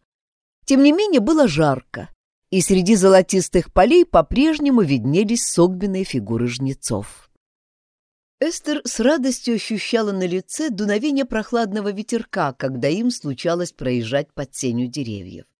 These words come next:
Тишина нарушалась лишь стуком копыт, скрипом колёс да птичьим пересвистом. Солнечный свет играл на скирдах соломы, там, где жнецы уже закончили работу.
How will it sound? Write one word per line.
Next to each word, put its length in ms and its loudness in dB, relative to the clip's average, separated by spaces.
Тишина 460 0
нарушалась 720 0
лишь 280 -4
стуком 460 -6
копыт, 500 -6
скрипом 600 -2
колёс 500 -2
да 200 0
птичьим 520 -12
пересвистом. 880 -12
Солнечный 680 0
свет 360 0
играл 380 2
на 120 -2
скирдах 520 -4
соломы, 600 2
там, 400 0
где 340 -4
жнецы 480 -4
уже 180 -2
закончили 580 -4
работу. 640 -8